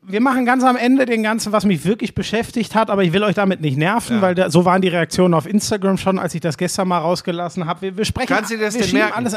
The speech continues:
Speaker 1: ich kann nicht mehr
Speaker 2: War
Speaker 1: alles merken,
Speaker 2: sportlich
Speaker 1: was ich
Speaker 2: noch
Speaker 1: noch sagen
Speaker 2: irgendwas,
Speaker 1: will.
Speaker 2: was dich beschäftigt? Irgendwas im Curling? Da hab ich bisher noch nichts von gesehen.
Speaker 1: Oh ja, Curling, das ist,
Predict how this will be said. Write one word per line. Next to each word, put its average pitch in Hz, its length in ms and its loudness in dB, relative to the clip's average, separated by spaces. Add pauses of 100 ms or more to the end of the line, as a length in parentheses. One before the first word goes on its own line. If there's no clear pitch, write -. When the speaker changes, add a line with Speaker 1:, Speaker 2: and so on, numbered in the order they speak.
Speaker 1:
ich 214 120 -10
kann - 100 -16 (280)
nicht 240 80 -2
mehr 220 80 0
Speaker 2:
War - 80 -2
Speaker 1:
alles 190 120 2
merken, 226 160 4
Speaker 2:
sportlich 226 200 2
Speaker 1:
was 208 80 -6
ich 220 60 -2
Speaker 2:
noch 208 80 2
Speaker 1:
noch 214 80 -2
sagen 170 60 -2 (100)
Speaker 2:
irgendwas, 143 260 -2
Speaker 1:
will. - 60 -4
Speaker 2:
was 127 140 -8
dich 143 180 -14
beschäftigt? 127 520 -12
Irgendwas 165 240 -6
im 147 140 -8
Curling? 180 480 0
Da 131 120 -6
hab 143 100 -6
ich 139 80 -16
bisher 147 240 -8
noch 120 140 -10
nichts 151 380 -12
von 131 200 -8
gesehen. 120 180 -2
Speaker 1:
Oh 196 80 6
ja, 175 140 6
Curling, 202 400 4
das 196 160 -2
ist, 175 160 -6